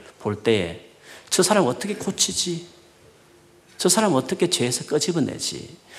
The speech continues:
어떻게 저 사람을 주를 이렇게 헌신하는 사람으로 저를 바로 세울까 했을 때 오늘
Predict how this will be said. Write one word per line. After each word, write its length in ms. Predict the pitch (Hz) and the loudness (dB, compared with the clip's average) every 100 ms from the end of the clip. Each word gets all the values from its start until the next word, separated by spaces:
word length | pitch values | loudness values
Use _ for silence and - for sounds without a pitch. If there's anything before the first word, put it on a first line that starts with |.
| - - | -14 -6
어떻게 340 | 135 226 226 | -4 0 0
저 140 | 220 170 | 2 2
사람을 640 | 170 151 123 107 87 - - | 4 4 2 2 -2 -6 2
주를 240 | 185 156 | 6 6
이렇게 340 | 127 - - | 6 -2 -10
헌신하는 460 | 107 147 - 196 180 | 2 4 6 8 8
사람으로 640 | - 107 104 104 90 76 - - - - _ _ - | 6 2 0 -2 -2 -4 -10 -20 -20 -20 _ _ -6
저를 220 | 165 165 | -2 -2
바로 220 | - 165 | -2 -2
세울까 640 | 170 240 190 - 92 80 - - - | 0 0 -2 -6 -8 -10 -14 -20 -8
했을 220 | 123 - 101 | -6 -6 -8
때 240 | - 85 - _ _ _ _ _ _ - - - - - - - - | -12 -12 -16 _ _ _ _ _ _ -20 -20 -20 -20 -20 -20 -20 -10
오늘 560 | - 120 117 104 95 | 0 2 4 2 -4